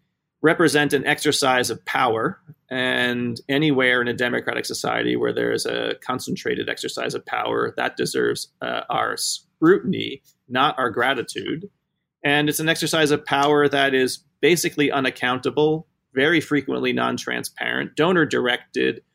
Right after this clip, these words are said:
by default perpetual, and generously tax subsidized. And it seems, after that type of description, that foundations might be a misplaced element in a democratic setting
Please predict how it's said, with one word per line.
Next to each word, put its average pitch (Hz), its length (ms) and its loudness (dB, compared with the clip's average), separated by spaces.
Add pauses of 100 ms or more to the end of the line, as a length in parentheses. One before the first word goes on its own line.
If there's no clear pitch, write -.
(180)
by 143 200 2
default 143 420 -2
perpetual, 127 880 -2
and 123 240 -2
generously 127 640 -2
tax - 480 -6
subsidized. - 800 -6 (580)
And 135 500 0 (220)
it 139 240 0
seems, 156 720 2 (300)
after 120 720 0
that 143 300 -2
type 143 200 0
of 117 100 0
description, 127 680 -4
that 127 240 -2
foundations 139 600 0
might 135 280 -2
be 127 160 0
a 123 120 2
misplaced 131 680 -2
element 127 400 -2
in 120 120 -6
a 117 60 -4
democratic 120 640 -6
setting 135 500 -4